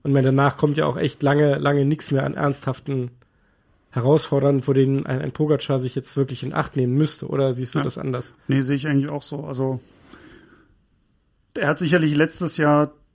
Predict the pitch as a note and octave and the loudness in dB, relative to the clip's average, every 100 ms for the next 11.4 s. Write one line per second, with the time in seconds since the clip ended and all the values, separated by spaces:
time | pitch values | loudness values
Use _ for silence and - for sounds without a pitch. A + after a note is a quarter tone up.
0 | _ C#3+ - F3 E3+ - C#3+ C3+ D#3 C#3+ | _ -12 -6 0 0 0 0 4 6 6
1 | C#3 C#3+ C#3 D3 C3+ C3+ D3+ C3+ C3 B2+ | 4 2 0 -2 -2 -4 -4 -4 -2 -2
2 | B2+ B2+ - C3+ C#3 D#3 C3+ C#3 - C#3 | -4 -8 -2 2 4 2 0 -4 -2 -2
3 | B2+ D3 D3+ C3+ C#3 D3+ C3 B2+ B2+ B2+ | -2 -4 -4 0 4 4 4 2 2 2
4 | C3+ C3 C#3 C3 C#3+ D3 - E3+ E3 C#3 | -2 0 0 0 0 0 4 4 4 2
5 | B2+ C3 B2+ C3 C3 C3+ - F3 C3 C#3 | 2 0 0 -4 -8 -10 -12 -8 -4 -4
6 | D#3+ C3+ E3+ D3 C3 C#3 D3 D3 C3+ C3+ | -4 -2 2 2 2 0 0 0 2 2
7 | D#3+ C3+ C3 C3+ C3 C3+ C3+ D#3 - - | 0 -10 -8 -8 -6 -4 -2 -2 -6 -8
8 | F3+ - G#3+ G3+ G3+ G3+ G3 F#3 G3 - | -8 -4 -4 -2 -4 -4 0 4 4 4
9 | F#3 G3 D3 D3 C#3 D3 C#3+ D3 C#3+ C3+ | 0 2 2 2 0 0 0 0 0 -2
10 | D3 - C#3 D#3 D3+ D3 - C#3 D3 F3 | -4 -2 2 4 4 2 -6 -2 0 0
11 | F3+ - A#2+ C3 | 0 0 0 0